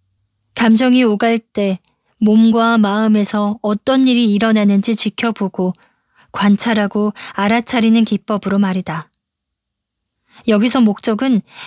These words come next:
헤드스페이스라는 점을 기억하라. 어떤 감정이 생기든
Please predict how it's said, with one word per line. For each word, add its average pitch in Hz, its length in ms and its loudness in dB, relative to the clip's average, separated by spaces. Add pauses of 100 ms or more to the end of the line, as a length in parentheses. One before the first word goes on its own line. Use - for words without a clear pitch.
(120)
헤드스페이스라는 294 1040 0
점을 214 400 0
기억하라. 202 760 -6 (1160)
어떤 247 460 0
감정이 233 480 2
생기든 208 580 0